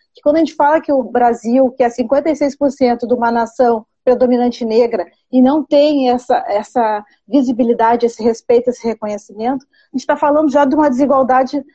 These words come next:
de cara lançada e isso, por si só, isso já gera uma discriminação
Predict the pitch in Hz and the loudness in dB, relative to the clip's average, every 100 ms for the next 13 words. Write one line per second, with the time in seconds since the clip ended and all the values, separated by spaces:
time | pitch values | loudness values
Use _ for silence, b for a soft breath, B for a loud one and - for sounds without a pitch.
0 | b _ - 330 320 294 330 311 254 240 | b _ -2 -2 0 0 2 0 0 -2
1 | - 240 277 302 311 - - 302 - 349 | -2 0 0 -2 -4 -6 -4 -4 0 -2
2 | - 294 302 320 277 302 254 262 285 285 | 2 0 0 -2 -2 0 0 0 0 -2
3 | - 277 277 269 254 247 | -4 -4 -2 -2 0 0